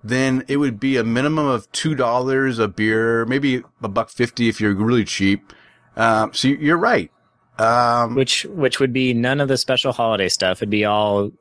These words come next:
Speaker 2: year-round brews that
Speaker 1: Yeah.
Speaker 2: you've had.
Speaker 1: Yeah.
Speaker 2: Plenty of.
Speaker 1: Okay, so maybe I should send her back to get that sixty dollar <laughs> box for me, at least it's
Speaker 2: Yeah,
Speaker 1: something.
Speaker 2: and then you'll just have to fast forward to where you are and go, go nuts.
Speaker 1: I could do
Speaker 2: You know,
Speaker 1: that.
Speaker 2: the first day.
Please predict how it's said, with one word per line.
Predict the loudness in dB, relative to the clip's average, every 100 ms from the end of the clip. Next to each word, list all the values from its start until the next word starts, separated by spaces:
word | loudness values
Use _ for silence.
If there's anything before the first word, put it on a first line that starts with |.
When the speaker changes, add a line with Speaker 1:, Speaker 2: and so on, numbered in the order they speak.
| _
Speaker 2:
year-round | -4 -2 0 0 0 0
brews | 0 0 0
that | 0 0
Speaker 1:
Yeah. | 0
Speaker 2:
you've | 0
had. | -4 -8 _ -6
Speaker 1:
Yeah. | -2 -2
Speaker 2:
Plenty | 0 0 0 -2
of. | -8 -16 _ -6
Speaker 1:
Okay, | -4 0 0 0 -2
so | 0 0
maybe | 2 2 2
I | 0
should | 0 -2
send | 0 2
her | 2
back | 2 0
to | 0
get | -2
that | -2
sixty | 0 -2 0
dollar | 0 2 0
<laughs> | 0
box | -2 -4 -8
for | -4 0 0 0
me, | -4 -2
at | -2 -2
least | -2 -4 -4
it's | -4
Speaker 2:
Yeah, | -2 -2 -2
Speaker 1:
something. | -4 -8 -4
Speaker 2:
and | -2
then | 0
you'll | 0 0
just | -2
have | -2 -2
to | -2
fast | -2 -2 -2 -2
forward | 0 0 0 -2
to | -2
where | 0
you | 2 0
are | 0 0 0
and | -2 -4
go, | -2 0 -2
go | -2 -2
nuts. | 0 0 -2 -4 -6 -2
Speaker 1:
I | -2
could | -2 -2
do | 0
Speaker 2:
You |
know, | 0
Speaker 1:
that. | 0
Speaker 2:
the | -2
first | 0 0 0
day. | -2 -2